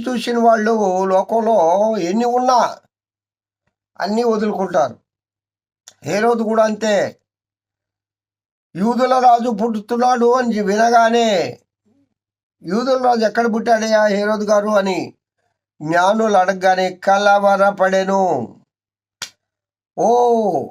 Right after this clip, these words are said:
ఆ రాజకుటుంబం, రాజభా-, రాజమాలంతా బ-, కలవరం చెందింది, కలవరంతో నిండిపోయింది.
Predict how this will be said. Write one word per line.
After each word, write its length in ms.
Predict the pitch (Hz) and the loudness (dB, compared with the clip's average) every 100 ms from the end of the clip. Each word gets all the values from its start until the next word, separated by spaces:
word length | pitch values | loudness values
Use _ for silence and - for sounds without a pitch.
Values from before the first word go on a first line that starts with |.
| - | -4
ఆ 200 | 156 175 | 0 0
రాజకుటుంబం, 800 | 165 175 214 226 226 202 220 208 | 0 0 0 -2 -4 -6 -2 -2
రాజభా-, 680 | 190 190 214 220 202 202 196 | 0 0 0 2 4 4 4
రాజమాలంతా 920 | 175 190 214 220 214 214 214 214 208 | 2 2 0 0 2 2 0 0 0
బ-, 300 | 175 170 165 | 2 0 0
కలవరం 760 | - 190 214 220 214 214 202 - | 0 2 2 0 -2 -4 -6 -10
చెందింది, 600 | 214 208 214 202 175 - - _ _ _ _ _ _ _ _ _ _ _ _ _ _ | -8 -4 -4 -2 -4 -6 -16 _ _ _ _ _ _ _ _ _ _ _ _ _ _
కలవరంతో 760 | 175 220 240 240 240 226 240 | 2 4 4 2 0 0 0
నిండిపోయింది. 1000 | 233 233 220 247 240 233 233 202 156 123 | 0 0 0 0 2 2 2 0 -2 -8